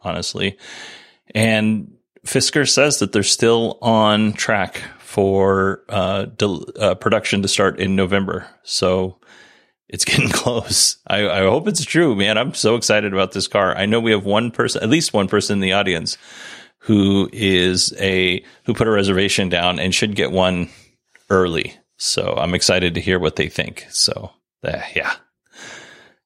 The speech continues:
that's a, that's a vehicle that gets me excited. Chinese automaker Chang'an Automobile launched its twenty-six thousand dollar electric sedan.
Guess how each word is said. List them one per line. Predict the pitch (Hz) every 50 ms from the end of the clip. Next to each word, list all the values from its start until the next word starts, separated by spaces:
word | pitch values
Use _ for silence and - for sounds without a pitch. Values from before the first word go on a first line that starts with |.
| _
that's | - 101 98 -
a, | 98
that's | - - - 104 95 - -
a | 92
vehicle | 90 92 90 87 - 87 85
that | 82 82
gets | 90 87 - -
me | - 85
excited. | - - - - - 67 67 64 - - - - - - _ _ _ _ _ _ _ _ _ _ _ _ _ _ _ _ _ _ _ _ _ _ _ _ _ _ _ _ _ _ _ _ _ _ _ _ _ _ _ _ _ _ _ _ _ _ _ _ _ _ _ _ _ _ _ _ _ _ _ _ _ _ _ _ _ _ _ _ _ _ _ _ _ _ _ _ _ _ - _ _ _ _ _ _
Chinese | - 127 127 127 135 139 135 120
automaker | 123 - 110 113 117 110 110 107 - 117 107 101
Chang'an | - - - 131 139 147 139 127 110 101 101 101 101 104 104 104 - _ _ _ _ _ _ _ _ _
Automobile | 120 117 117 113 110 107 98 113 104 98 92 92 95 90
launched | 85 95 101 104 - - 101
its | 95 -
twenty-six | - - 135 135 143 131 - - 127 - -
thousand | - 101 98 101 98 104
dollar | 95 95 95 95 95 95
electric | 92 85 87 87 - - 98 87 - - - _
sedan. | - - - 104 92 87 85 76 71 69 -